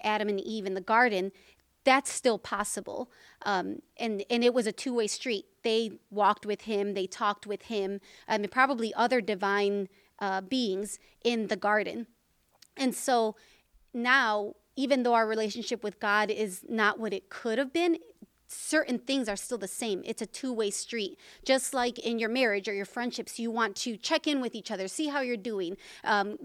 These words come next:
have fun together, go out and do things together, spend time together. It's the same thing with God. So when you're seeking God, by default, the more time you spend with him, you become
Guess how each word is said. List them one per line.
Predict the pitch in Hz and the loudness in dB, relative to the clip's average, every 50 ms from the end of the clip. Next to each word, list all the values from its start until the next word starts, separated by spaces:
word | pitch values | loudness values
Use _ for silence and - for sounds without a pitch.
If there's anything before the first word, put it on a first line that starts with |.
| 247 - | -10 -4
have | 247 233 320 311 | 2 4 4 4
fun | - - 294 285 269 | 4 2 0 0 0
together, | - 262 226 220 208 208 285 202 | -2 -4 -2 -2 0 0 0 -2
go | 202 262 240 247 | -2 -2 0 0
out | 247 - | 0 0
and | 269 247 | -2 -2
do | 220 302 311 | 0 0 0
things | - 294 254 202 - | 0 -2 -4 -4 -6
together, | - 214 214 202 202 208 | -6 -4 -4 -4 -4 -4
spend | - - 269 254 - | -6 -6 -6 -6 -4
time | 247 254 277 262 | -4 -4 -4 -2
together. | 240 202 208 185 202 190 _ _ - - | -2 -2 -2 -2 -2 -6 _ _ -8 0
It's | - 262 - - | 0 0 0 0
the | - | -6
same | - - 220 220 202 | -6 -4 -4 -6 -6
thing | - 214 208 185 | -4 -6 -6 -6
with | 170 185 - - | -6 -8 -6 -4
God. | 226 226 190 - 220 _ - - - - - | -2 0 0 -2 -4 _ -20 -20 -20 -18 -10
So | - - 254 | -4 -2 0
when | 240 254 | 0 0
you're | 247 240 214 | 0 -2 -2
seeking | - - - - 294 302 - - 247 220 208 196 - - 202 185 | -4 -4 -2 0 0 0 0 -2 -4 -4 -4 -6 -8 -12 -8 -2
God, | - 233 269 269 208 175 175 214 233 _ _ _ _ _ _ _ _ _ _ _ - | 2 4 4 4 4 2 -2 -6 -12 _ _ _ _ _ _ _ _ _ _ _ 2
by | 226 190 202 196 _ - | 4 4 4 0 _ 2
default, | - 330 381 381 - - 220 180 127 - - - - - - - | 4 4 4 4 2 0 0 0 0 -2 -4 -8 -12 -14 -10 -4
the | - 226 | -4 -2
more | 220 233 247 262 | 0 0 0 0
time | 269 - - 269 262 | 0 0 0 0 0
you | 247 | 0
spend | - - - 254 254 269 | -4 -4 -4 -2 -2 -2
with | 254 233 - | -4 -4 -6
him, | 220 214 | -6 -6
you | 208 220 220 | -6 -6 -6
become | 190 233 - - - 233 220 220 220 208 | -8 -8 -10 -8 -6 -4 -4 -4 -4 -6